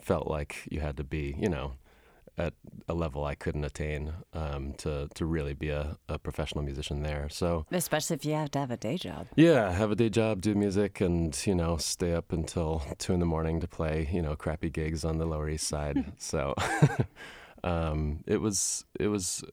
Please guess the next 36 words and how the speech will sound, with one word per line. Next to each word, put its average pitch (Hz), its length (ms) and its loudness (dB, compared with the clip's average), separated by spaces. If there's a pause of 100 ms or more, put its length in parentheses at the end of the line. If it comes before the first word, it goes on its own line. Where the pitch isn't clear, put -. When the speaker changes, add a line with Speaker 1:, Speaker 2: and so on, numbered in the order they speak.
(240)
Speaker 1:
uh, 87 360 2
a 87 80 2
nice 95 300 2
move 92 240 2
to 92 100 2
Atlanta. 82 320 2
I 80 60 2
love, 78 420 -2
I 82 60 -4
love 78 180 -2
the 78 60 -2
city, 78 420 0 (140)
um, 71 460 -2
but 73 140 -2
it - 60 -2
was 71 180 -4
really 65 180 -4
nice 67 280 -4
to 71 120 -2
be 67 120 -6
able 65 140 -4
to 67 80 -6
go 67 180 -8
full 64 160 -8
time 71 220 -8
with 76 160 -8
music. - 400 -10 (440)
Speaker 2:
So - 120 0
meanwhile, 180 280 2
Catherine, 156 520 0
you're 156 180 2
Speaker 3:
Mm-hmm. 160 100 2
Speaker 2:
on 160 80 2
track 139 300 -4
to 156 120 -4
be 156 220 -2